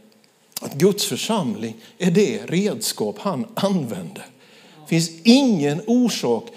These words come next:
att lämna gemenskap för att den inte är perfekt. Sen behöver vi äga våra misstag.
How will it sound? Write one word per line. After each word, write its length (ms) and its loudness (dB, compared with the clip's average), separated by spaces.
att 120 -8
lämna 440 2
gemenskap 800 -2
för 120 -8
att 120 -4
den 140 -2
inte 240 -2
är 80 -4
perfekt. 720 -8
Sen 240 0
behöver 200 2
vi 120 2
äga 280 2
våra 200 2
misstag. 640 -4